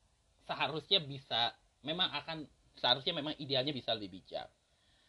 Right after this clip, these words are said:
Tapi untuk seorang pekerja keras, dia walaupun umur setua apapun, selama diberi kesempatan untuk tetap bekerja, dia akan berusaha dengan effort le-, effort yang besar gitu ya,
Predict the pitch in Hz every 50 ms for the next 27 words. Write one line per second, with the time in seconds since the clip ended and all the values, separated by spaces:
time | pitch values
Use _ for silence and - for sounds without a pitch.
0 | _ _ _ _ - 160 165 233 214 190 - 175 - 160 127 143 143 131 - -
1 | - - - 131 - 110 - - 180 190 165 117 104 104 127 147 - - - _
2 | _ _ _ _ _ _ _ _ _ 156 156 190 143 - 175 - - _ _ _
3 | _ _ _ - 165 175 185 190 196 196 - 240 - 143 185 175 175 175 170 165
4 | - - 180 170 170 165 160 160 156 156 156 - 156 104 107 139 - 151 156 156
5 | - - 139 131 131 135 147 156 160 - - _ _ _ _ _ _ _ _ _
6 | - 208 175 175 180 196 190 165 143 120 170 214 196 - - 185 - 160 - -
7 | 160 156 - 160 156 139 - 147 - _ _ - 143 - 123 131 135 123 - 165
8 | 156 131 117 113 110 117 127 131 143 214 185 190 208 190 170 151 143 147 - -
9 | 139 135 175 175 156 143 135 131 - - 147 147 151 - - - 190 190 190 185
10 | - 165 160 160 156 147 - _ _ - 147 147 - - 160 143 - 147 139 123
11 | 139 - - - 120 127 143 147 127 131 131 - 131 135 139 143 143